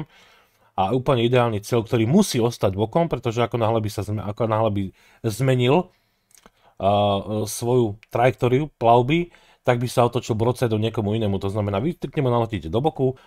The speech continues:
lebo je niekomu na čumák. Ideálne, keby náhodou, poviem teraz úplný príklad, aby ste si vedeli predstaviť, kempy Yamato. Yamato kempy na čumák, cúva dozadu. Vy si ho naletíte z boku a viete, že to Yamato ostane tak,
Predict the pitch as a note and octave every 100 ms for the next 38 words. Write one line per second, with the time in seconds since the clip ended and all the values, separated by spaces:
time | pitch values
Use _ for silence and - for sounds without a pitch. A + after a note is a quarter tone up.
0 | _ A2 A2+ A2+ G#2+ G#2 F2 A2 B2+ C#3+
1 | A#2+ A#2+ C#3 B2+ B2 A2+ A2+ A2 A2 A2+
2 | G2+ F2+ A2+ A2 G#2+ G#2+ - B2+ B2 G#2
3 | A2 A#2 G2+ G2 G2 G#2+ G2+ F#2+ F#2+ A#2
4 | G2+ - C3+ G2 F#2 A#2 C#3+ C#3+ _ _
5 | _ _ _ _ _ - A2+ B2 A2 A2+
6 | G#2 F#2+ G2+ B2+ G#2+ - A#2 F#2+ G2 G#2+
7 | G#2 G2 - _ A3 F#3+ D#3 B2+ B2+ C3+
8 | A#2 G#2+ A2 B2 G#2+ A2 A2 A2 G#2 G#2+
9 | G#2+ G#2+ G#2 G2+ A2 G2+ F#2+ A2